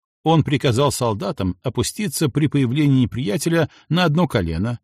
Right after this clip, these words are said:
причём вторая шеренга щитами своими закрывала первую, третья — вторую, четвёртая — третью и так далее. Всё войско оказалось таким образом прикрытым как бы кровлей,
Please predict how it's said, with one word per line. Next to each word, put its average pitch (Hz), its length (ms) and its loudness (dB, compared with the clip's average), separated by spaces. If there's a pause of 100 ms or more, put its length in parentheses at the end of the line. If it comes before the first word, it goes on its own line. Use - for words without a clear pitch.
(100)
причём 127 400 2
вторая 135 340 0
шеренга 123 560 0 (200)
щитами 202 460 -2
своими 110 460 0
закрывала 131 580 0
первую, 101 500 0 (240)
третья — 170 400 0
вторую, 185 500 -2 (140)
четвёртая — 160 580 0
третью 107 460 -2
и 165 100 -6
так 120 180 -2
далее. - 340 -12 (800)
Всё 196 340 2
войско 156 480 0
оказалось 139 540 -2
таким 131 320 0
образом 170 440 2
прикрытым 170 580 -2
как 185 240 -4
бы 156 120 2
кровлей, 90 540 -2